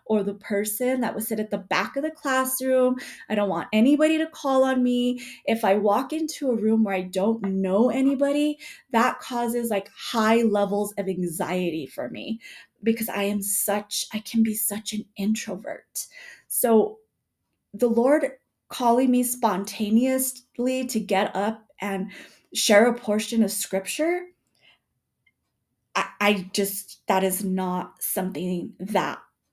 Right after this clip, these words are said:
I want to do. And even so, um, I didn't even think this was gonna happen the second night,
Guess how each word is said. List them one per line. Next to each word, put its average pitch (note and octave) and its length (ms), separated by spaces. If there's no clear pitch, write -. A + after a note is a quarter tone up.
I F#3+ 140
want F3+ 420
to - 160
do. - 320
And F#3+ 260
even F#3 460
so, F#3 720
um, F3+ 440
I G#3+ 120
didn't B3 160
even G3+ 200
think G3+ 200
this G3+ 180
was G#3+ 140
gonna A3+ 200
happen A3 320
the A3+ 80
second B3+ 400
night, C#4 320